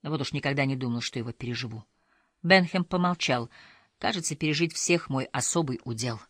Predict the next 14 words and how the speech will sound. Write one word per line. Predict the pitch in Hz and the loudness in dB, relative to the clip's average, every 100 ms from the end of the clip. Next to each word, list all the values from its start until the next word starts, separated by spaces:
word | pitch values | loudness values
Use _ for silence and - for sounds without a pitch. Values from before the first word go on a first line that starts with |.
| _ _ _ _ _ _ _ _ | _ _ _ _ _ _ _ _
Если | 139 151 170 | -2 4 6
любишь | 190 185 143 | 6 6 2
кого-то, | - 127 120 120 | 0 -2 -4 -8
то | - 143 131 - _ _ _ _ _ _ | -6 -4 -4 -8 _ _ _ _ _ _
со | - 165 | 0 2
всей | - 175 | 6 6
доверчивостью | 170 170 180 - 160 160 - 156 | 8 8 6 4 0 -2 0 2
любви | 151 147 165 | 2 4 4
веришь | 139 160 156 151 - - | 6 4 4 0 -2 -4
и | 151 139 135 _ _ _ _ _ _ | -2 -2 -4 _ _ _ _ _ _
в | |
смерть | - - 160 190 - - - - _ _ _ | -2 2 4 4 2 -6 -8 -14 _ _ _
только | - 165 196 202 | 2 2 2 0
вместе. | 123 123 123 - - - | -4 0 0 -2 -4 -8